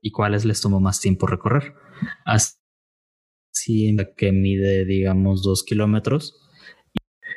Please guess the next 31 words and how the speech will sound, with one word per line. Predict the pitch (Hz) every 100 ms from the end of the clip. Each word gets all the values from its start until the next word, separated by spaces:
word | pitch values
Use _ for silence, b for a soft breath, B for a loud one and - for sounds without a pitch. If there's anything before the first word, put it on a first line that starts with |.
| B
y | 127
cuando | - 107 104
terminan | 104 107 120
ya | 120 113
tienen | 110 104 107
una | 104
ruta | 101 101 - 110
que | - 101 95 95 - -
les | 107 95 -
hace | 98 95 101
recorrer | 98 - 98 95
aproximadamente | 95 - 95 - 95 92 95 95 98 95 90 - _ -
medio | 110 101 98
kilómetro | 95 98 95 110 139
en |
vez | 98 95
de |
los | 95
dos | 92 -
kilómetros | - 92 90 95
originales, | 92 - 98 127 123 -
y | - 104
con | - 98
esa | 98
ruta | 98 98 98
es | -
con | 90
la | 90
que |
se | - -
quedan. | 104 95